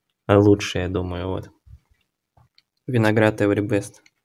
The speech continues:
У него хотя бы нет такого запаха, да, но виноград-то лучше.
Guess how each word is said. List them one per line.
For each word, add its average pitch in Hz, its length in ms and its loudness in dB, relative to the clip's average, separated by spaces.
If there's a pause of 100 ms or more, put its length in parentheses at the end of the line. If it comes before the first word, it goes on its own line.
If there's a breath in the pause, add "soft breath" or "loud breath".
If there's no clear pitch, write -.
(440)
У 123 60 2
него 110 140 6
хотя 113 200 0
бы 117 60 2
нет 135 200 2
такого 104 300 0
запаха, 98 440 -4
да, 92 200 -4
но 101 280 -8 (1000)
виноград-то 101 680 0
лучше. - 380 -4